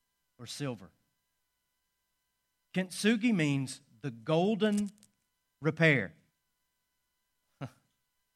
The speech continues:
An artist who worked with the medium would never throw a broken pot away.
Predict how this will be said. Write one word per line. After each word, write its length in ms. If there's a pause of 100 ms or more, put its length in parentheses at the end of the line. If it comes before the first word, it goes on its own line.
(500)
An 140
artist 460
who 100
worked 280
with 120
the 80
medium 460
would 160
never 560
throw 520
a 80
broken 380
pot 220
away. 340